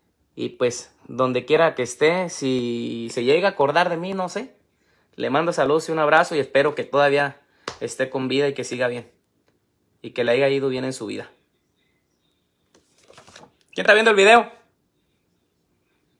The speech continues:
Isaac. Isaac. ¿Quién está viendo el video? ¿Eh? Bájale poquito, ¿no? Que se oye todo.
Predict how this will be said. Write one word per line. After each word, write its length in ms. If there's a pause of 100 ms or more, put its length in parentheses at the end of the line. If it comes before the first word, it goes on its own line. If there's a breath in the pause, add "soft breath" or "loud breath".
(120)
Isaac. 400 (1700)
Isaac. 400 (1120)
¿Quién 120
está 100
viendo 160
el 60
video? 300 (2000)
¿Eh? 260 (1700 loud breath)
Bájale 280
poquito, 300
¿no? 80
Que 100
se 80
oye 100
todo. 240